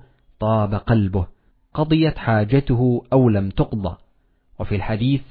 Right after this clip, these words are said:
"ما من مسلم دعا الله تعالى إلا وأجابه"، فإما أن يعجلها، وإما أن يؤخرها،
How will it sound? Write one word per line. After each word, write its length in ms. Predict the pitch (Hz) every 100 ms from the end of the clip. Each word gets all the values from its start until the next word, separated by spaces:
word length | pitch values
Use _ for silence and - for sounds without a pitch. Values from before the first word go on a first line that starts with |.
| - - _ _ _ 113
"ما 200 | 120 135
من 240 | 143 147
مسلم 600 | 104 110 120 120 123 117
دعا 180 | 135 151
الله 300 | 143 147 139
تعالى 560 | - 127 131 110 95 - _
إلا 360 | 127 110 107 101
وأجابه"، 600 | 101 110 107 101 90 95 - - _ _ _
فإما 500 | - 98 131 113 98
أن 80 | 107
يعجلها، 840 | 101 98 107 104 131 117 110 101 - _ _ _
وإما 400 | 87 160 190 165
أن 80 | 120
يؤخرها، 720 | 117 104 - 156 113 95 87